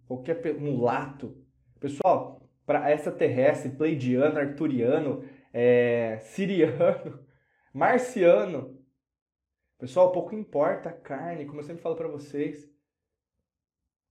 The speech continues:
A ilusão não tá, na verdade, em relação a isso. A ilusão tá em você acreditar nisso.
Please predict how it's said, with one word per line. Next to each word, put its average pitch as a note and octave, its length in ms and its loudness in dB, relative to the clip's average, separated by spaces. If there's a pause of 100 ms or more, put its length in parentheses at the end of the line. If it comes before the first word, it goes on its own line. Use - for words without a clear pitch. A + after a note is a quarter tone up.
(720)
A A2 120 2
ilusão C3 800 0 (300)
não A2 180 -10
tá, C3+ 640 -2 (100)
na A2+ 100 -10
verdade, A2+ 420 -2
em A#2 60 -8
relação A#2 420 -8
a A2 100 -8
isso. - 200 -16
A A2+ 40 -4
ilusão A#2+ 380 -4
tá C#3+ 140 -2
em C3+ 100 -4
você B2+ 260 -4
acreditar E3 840 0
nisso. - 420 -8